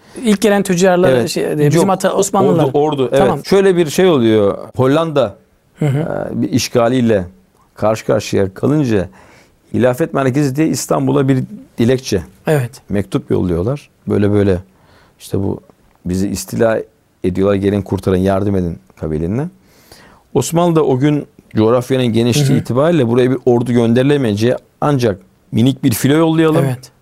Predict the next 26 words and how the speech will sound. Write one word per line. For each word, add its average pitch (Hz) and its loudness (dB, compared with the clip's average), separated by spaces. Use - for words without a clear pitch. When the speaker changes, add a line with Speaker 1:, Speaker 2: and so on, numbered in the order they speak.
Speaker 2:
Bu 131 0
filo 143 0
oradaki 107 0
insanlara, 113 0
Müslümanları 110 -2
yetiştirsin. 107 -4
Yani 101 0
askeri 120 0
destek 123 -2
gibi. 104 0
Speaker 1:
Hı 143 -6
hı. 131 -6
Speaker 2:
O 175 4
efsanenin 180 0
gerçek 135 0
olduğunun 135 2
Speaker 1:
Evet. 147 -2
Speaker 2:
yani 104 0
sadece 110 0
yazışmalar 113 0
değil. 147 -8
Çünkü 151 -4
kabirlerine 127 0
gittik. 139 -8
Kabirlerinde 135 2
Speaker 1:
Evet. 135 -4